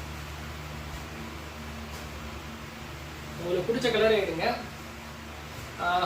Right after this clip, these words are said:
ஹோல்சேலா எடுக்கிறவங்க அஞ்சு சாரியா எடுக்கும்போது உங்களுக்கு நல்ல லக்கு, நல்ல ஆஃபர்.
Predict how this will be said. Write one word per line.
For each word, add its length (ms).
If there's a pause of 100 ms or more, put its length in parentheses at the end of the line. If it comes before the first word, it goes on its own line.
ஹோல்சேலா 400
எடுக்கிறவங்க 440 (100)
அஞ்சு 180
சாரியா 260
எடுக்கும்போது 460
உங்களுக்கு 360
நல்ல 400
லக்கு, 280 (540)
நல்ல 240
ஆஃபர். 460